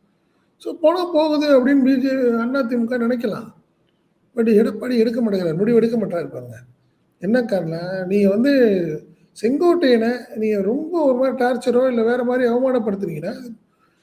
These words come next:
பி ஜே பி அவர் பேக்கிங்ல இருக்குங்கிறது அவருக்கு தெரியுது. அதனாலதான் அவர் அப்படியே பேசாம கண்டும் காணாமையில் அப்படியே ஓட்டிட்டு இருக்காங்க.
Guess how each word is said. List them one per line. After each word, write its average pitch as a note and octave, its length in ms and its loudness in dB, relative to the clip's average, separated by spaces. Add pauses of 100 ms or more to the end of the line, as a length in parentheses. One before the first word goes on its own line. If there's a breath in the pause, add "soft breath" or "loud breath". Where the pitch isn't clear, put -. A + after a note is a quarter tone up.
(140)
பி D4 180 2
ஜே D#4 160 4
பி D4+ 180 0
அவர் A3+ 240 2
பேக்கிங்ல A#3+ 420 -2
இருக்குங்கிறது A#3 520 0
அவருக்கு A3+ 340 2
தெரியுது. G#3 360 2
அதனாலதான் C4 320 2
அவர் C4 200 4
அப்படியே A#3 300 4
பேசாம B3+ 460 -2 (920)
கண்டும் C#4+ 380 4
காணாமையில் A#3+ 500 2
அப்படியே A3 260 4
ஓட்டிட்டு G3+ 200 0
இருக்காங்க. D#3 420 -10